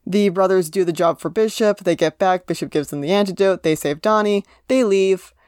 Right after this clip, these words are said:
and season five starts. Now, you might have noticed that I did not really bring up Same As It Never Was <laughs> again, which is what sucks, because Same As It Never Was,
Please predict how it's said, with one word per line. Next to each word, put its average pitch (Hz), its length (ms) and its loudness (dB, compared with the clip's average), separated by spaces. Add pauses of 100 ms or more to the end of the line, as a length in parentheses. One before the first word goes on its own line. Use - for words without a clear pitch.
(360)
and 175 560 0
season 170 320 0
five 147 260 -2
starts. - 500 -8 (180)
Now, 190 400 0 (140)
you 220 100 -2
might 285 100 2
have 254 140 0
noticed 165 600 0
that 165 420 0
I 175 180 -2
did 180 220 -4
not 277 300 0
really 214 260 0
bring 185 340 0
up 170 220 -2
Same 165 240 -6
As 156 80 -6
It 160 80 -6
Never 156 240 -6
Was 143 580 0 (340)
<laughs> - 340 -20
again, 170 400 -2 (300)
which - 340 -8 (560)
is 160 240 0
what 151 140 2
sucks, - 360 0
because 156 380 -2
Same 202 200 0
As 196 100 -2
It 185 40 -2
Never 170 240 0
Was, 151 480 -2